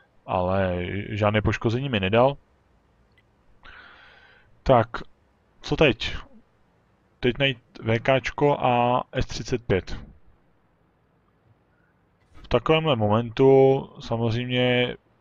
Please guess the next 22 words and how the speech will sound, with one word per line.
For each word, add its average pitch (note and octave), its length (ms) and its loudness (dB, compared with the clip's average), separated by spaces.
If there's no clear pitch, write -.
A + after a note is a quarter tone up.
se B2+ 200 -2
dá B2+ 100 4
očekávat, A2+ 600 2
že A2 480 -2
ten B2+ 140 -4
stíhač A2 640 -2
bude A#2 760 4
někde G#2+ 720 2
za G#2+ 160 0
kempen, G#2+ 680 0
někde G#2 320 -2
na G2+ 100 0
té G2 520 2
D G#2+ 320 4
devět, G#2 360 4
eh, - 400 -12
buňce, A2+ 640 4
nebo G#2 280 0
na G2 60 -4
tom A2+ 140 -2
sniper G2+ 360 -2
postu. B2 460 0